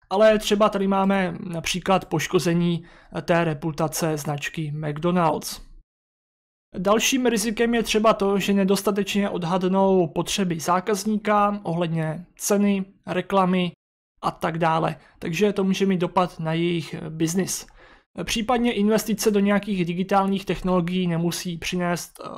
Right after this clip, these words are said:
požadované, eh, výsledky. A také je tu samozřejmě velká konkurence na všech trzích v rámci celého světa. Dalším rizikem je měřítko jejich podnikání. Pokud podnikáte globálně ve více než sto zemích světa,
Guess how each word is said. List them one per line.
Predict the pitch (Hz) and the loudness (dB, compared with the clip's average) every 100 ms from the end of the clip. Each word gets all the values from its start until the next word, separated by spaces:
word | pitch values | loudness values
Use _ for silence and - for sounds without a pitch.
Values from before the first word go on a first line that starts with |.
| 233 247 | -14 -14
požadované, | - 160 170 175 180 180 151 139 _ - | -6 -4 -2 0 -2 -2 -6 -12 _ -20
eh, | - - | -16 -10
výsledky. | 170 175 240 220 - 240 214 - _ _ _ _ - | -8 -2 0 -2 -2 -2 -4 -10 _ _ _ _ 0
A | 185 180 | 4 4
také | 180 - | 2 -2
je | 185 | -2
tu | 180 | -2
samozřejmě | 170 170 165 175 165 165 143 - 165 | -2 0 0 0 0 0 -2 -8 -8
velká | 160 156 147 160 | -4 -4 -2 -4
konkurence | 147 156 151 170 160 - 170 156 - _ _ _ - | -4 -6 -4 -2 -2 0 -2 -2 -6 _ _ _ -8
na | 160 147 | -4 -2
všech | - 151 - | -2 -2 -2
trzích | 170 160 180 160 - _ - | -2 -2 -2 -6 -10 _ -12
v | 160 | -4
rámci | 160 160 165 | -2 -4 -4
celého | - 170 165 | -2 0 0
světa. | - 185 175 175 143 _ _ _ _ _ _ _ _ _ _ - | -2 -2 0 0 -2 _ _ _ _ _ _ _ _ _ _ -10
Dalším | 180 208 214 285 | -2 0 2 0
rizikem | 254 240 226 254 254 | 0 0 0 -2 0
je | 254 240 | 0 2
měřítko | 214 185 233 - 226 226 226 | 2 2 0 -2 2 2 2
jejich | 196 208 208 | 2 0 -2
podnikání. | - 196 208 208 202 202 208 208 | 0 2 2 4 2 4 4 4
Pokud | 202 190 202 | 0 -2 -4
podnikáte | - 185 190 196 190 190 | -2 0 0 0 -2 -2
globálně | 170 170 185 185 185 | -2 2 2 4 2
ve | 175 170 | 0 -2
více | 180 - | -4 -4
než | 180 170 | -4 -2
sto | - 165 | -4 -2
zemích | 170 185 175 | 0 0 -2
světa, | - 160 170 170 | -4 -2 0 0